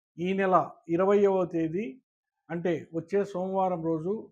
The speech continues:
ఉదయం ఎనిమిది గంటలకు పంచామృత విధాన అభిషేకము, తదుపరి నారాయణ హృదయ హోమము కార్యక్రమం నిర్వహించబడును.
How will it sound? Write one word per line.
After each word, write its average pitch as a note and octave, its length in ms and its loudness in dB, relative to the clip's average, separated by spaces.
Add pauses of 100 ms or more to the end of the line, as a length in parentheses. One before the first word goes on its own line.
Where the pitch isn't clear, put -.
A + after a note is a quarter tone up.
(120)
ఉదయం G3 340 0
ఎనిమిది F3 280 -6
గంటలకు E3+ 480 -8 (440)
పంచామృత F#3 520 -4
విధాన F3 340 -2
అభిషేకము, E3 680 -8 (640)
తదుపరి F3+ 640 0
నారాయణ F#3+ 600 0
హృదయ E3+ 380 0
హోమము E3+ 480 -6
కార్యక్రమం E3 680 -8
నిర్వహించబడును. D#3+ 840 -6